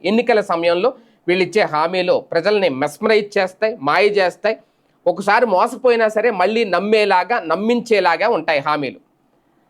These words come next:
ఇప్పుడు ఆంధ్రప్రదేశ్లో కూడా అదే జరిగిందా అంటే అవుననే చెప్పాలి. అంటే ఎన్నికల సమయంలో ఏ పార్టీ ఏమి ఇస్తుంది, ఏ ఏ పథకాలు ప్రకటిస్తుంది అనే విషయాల మీదే ఆసక్తి చూపిస్తారు ప్రజలందరూ కూడా. అంతేకాదు ప్రజల మైండ్ సెట్ కూడా ఎక్కువ ఇప్పుడు ఉచితాల మీదే ఉంది.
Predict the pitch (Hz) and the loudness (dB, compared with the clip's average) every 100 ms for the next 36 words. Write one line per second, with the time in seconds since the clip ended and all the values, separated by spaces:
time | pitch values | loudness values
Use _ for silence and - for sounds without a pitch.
0 | _ 233 277 226 208 202 240 262 247 226 | _ 0 4 4 4 2 0 0 2 2
1 | 220 220 196 233 180 202 208 196 190 190 | 2 0 2 2 2 2 2 0 0 0
2 | 185 180 196 262 180 185 214 196 170 139 | 2 0 2 0 2 2 2 2 2 0
3 | - 123 117 202 233 190 220 240 226 214 | -2 -6 -4 -2 0 2 2 0 0 -2
4 | 196 196 214 277 _ _ _ 190 240 233 | 0 0 0 -2 _ _ _ 4 4 2
5 | 214 - 196 185 208 196 - 190 185 254 | 0 -2 0 2 2 0 -4 -4 -2 0
6 | 175 190 220 202 185 185 170 165 175 190 | 2 4 4 2 0 0 0 -2 -2 -6
7 | 190 175 185 165 160 156 175 170 170 170 | -10 -2 0 2 0 0 0 0 2 0
8 | 185 - 175 202 165 180 165 - 156 139 | 0 0 -2 -4 -8 -8 -8 -4 -2 0
9 | 151 156 165 156 156 151 - - - _ | -2 0 -2 0 0 0 -2 -4 -20 _
10 | 175 220 240 202 202 311 - _ 202 220 | -2 2 2 2 -2 -6 -14 _ 0 2
11 | 277 196 214 269 254 262 220 214 196 165 | 0 2 0 2 0 -2 -2 0 2 0
12 | - _ - 220 - 285 269 - 214 190 | -4 _ -2 -2 0 0 0 0 0 0
13 | - 262 240 220 208 180 117 - | 0 0 2 0 0 -2 -2 -12